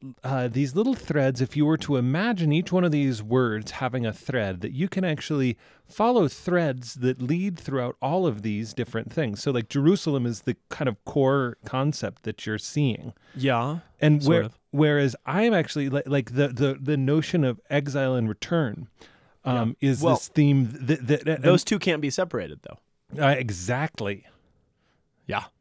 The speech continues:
Speaker 1: Well, actually, I, I, I have to repent.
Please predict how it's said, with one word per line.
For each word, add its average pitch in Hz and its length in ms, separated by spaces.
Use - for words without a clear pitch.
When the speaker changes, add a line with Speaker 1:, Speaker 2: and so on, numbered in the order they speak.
Speaker 1:
Well, 120 200
actually, 95 520
I, 95 240
I, 92 380
I 110 40
have 92 180
to - 80
repent. 95 340